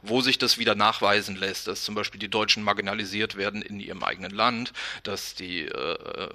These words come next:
was weiß ich, die ausländischen Mitbürger zu viele Rechte bekommen, zu viele Privilegien haben und so weiter, dass die deutsche Kultur marginalisiert wird, dass der Staatsfunk lu-, lügt und so weiter. Das kann man halt alles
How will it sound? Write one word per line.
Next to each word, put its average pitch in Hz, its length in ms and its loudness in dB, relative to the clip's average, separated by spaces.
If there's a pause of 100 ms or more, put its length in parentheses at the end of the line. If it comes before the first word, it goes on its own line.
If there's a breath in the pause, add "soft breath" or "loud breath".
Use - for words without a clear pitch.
(120)
was - 160 -4
weiß 98 100 -6
ich, 98 60 -10
die 90 120 -2
ausländischen 117 480 0
Mitbürger 113 400 -2
zu - 120 -2
viele 113 220 -2
Rechte 117 260 4
bekommen, 107 300 -4
zu 113 140 -6
viele 98 280 -4
Privilegien 104 760 -2
haben 98 380 0 (340 loud breath)
und 110 160 -4
so 104 100 -2
weiter, 101 240 4
dass 101 160 -2
die 107 80 -8
deutsche 107 240 0
Kultur 104 380 -6
marginalisiert 101 720 -2
wird, 110 200 -4
dass 95 100 -4
der 98 100 -4
Staatsfunk 98 560 0
lu-, 113 400 -4
lügt 110 420 -6
und 101 140 -8
so 92 120 -8
weiter. 101 360 -2 (340 loud breath)
Das 110 140 0
kann 139 140 4
man 160 100 6
halt 135 160 4
alles 135 320 2